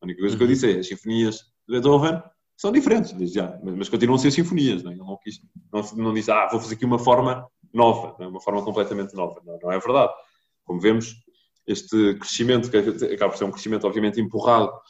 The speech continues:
Speaker 1: pelos génios, mas esse crescimento da arte e esse desenvolvimento das formas é também um crescimento orgânico. E também o que eu procurei aqui transmitir, a, a, do, da própria geração daquilo que é uma sinfonia,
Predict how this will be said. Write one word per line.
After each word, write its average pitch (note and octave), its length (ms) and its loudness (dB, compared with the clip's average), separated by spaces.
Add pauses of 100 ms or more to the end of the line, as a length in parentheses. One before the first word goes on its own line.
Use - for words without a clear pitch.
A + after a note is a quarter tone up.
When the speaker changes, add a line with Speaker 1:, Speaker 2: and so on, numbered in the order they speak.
(260)
Speaker 1:
pelos G#2+ 280 4
génios, B2+ 420 2 (360)
mas G#2 100 -4
esse A#2 160 2
crescimento B2+ 460 -2
da A2 120 2
arte B2 220 2
e - 40 4
esse A2+ 80 -8
desenvolvimento A2+ 480 -2
das B2+ 120 0
formas D3 280 -2
é D#3+ 40 -4
também C#3+ 160 -4
um - 40 -4
crescimento A#2 340 -6
orgânico. G2 500 -2
E F#2 140 -14 (340)
também A2 240 -2
o G#2+ 100 -2
que B2 80 -2
eu A#2+ 120 -2
procurei A#2 300 2
aqui A#2 100 -6
transmitir, A#2+ 760 -4 (520)
a, - 40 -6
a, G2 200 -8
do, A#2 280 0
da B2 100 4
própria C3+ 260 4
geração C#3 320 6
daquilo C3+ 200 4
que C#3 80 2
é C#3+ 40 6
uma C#3 120 4
sinfonia, C#3+ 680 -2